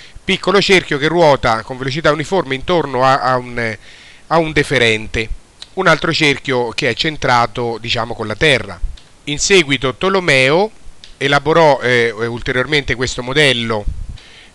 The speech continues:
di Apollonio e Parco basato sugli epicicli deferenti, aggiungendo altre complicazioni, poi vedremo meglio perché, quindi epicicli minori, altri epicicli, eccentrici, equanti e così via,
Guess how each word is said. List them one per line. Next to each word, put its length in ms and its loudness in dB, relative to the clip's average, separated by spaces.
di 80 -4
Apollonio 400 2
e 40 0
Parco 400 0
basato 360 0
sugli 240 -8
epicicli 480 -4
deferenti, 760 0
aggiungendo 640 2
altre 420 2
complicazioni, 680 0
poi 160 2
vedremo 340 0
meglio 300 0
perché, 580 -2
quindi 220 -2
epicicli 420 -2
minori, 580 2
altri 320 0
epicicli, 680 0
eccentrici, 800 0
equanti 480 2
e 40 -6
così 260 -6
via, 360 -2